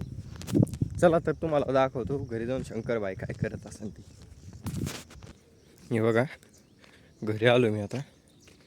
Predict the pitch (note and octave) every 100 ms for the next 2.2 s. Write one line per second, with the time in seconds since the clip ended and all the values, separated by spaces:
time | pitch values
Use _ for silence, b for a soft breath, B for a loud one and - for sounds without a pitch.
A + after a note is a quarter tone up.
0 | _ _ - - A3 C4 B3 C4+ C4+ A#3+
1 | - _ _ _ _ _ _ - G3+ G#3
2 | G3+ F#3